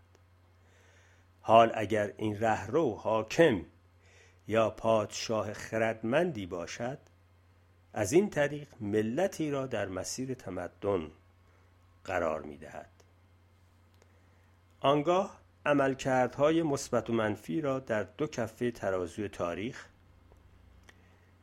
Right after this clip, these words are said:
که از نگاه داوران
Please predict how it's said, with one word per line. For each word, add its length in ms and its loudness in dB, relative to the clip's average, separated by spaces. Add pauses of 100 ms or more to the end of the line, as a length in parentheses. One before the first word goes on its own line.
(120)
که 260 0 (800)
از 300 2
نگاه 920 4
داوران 1120 4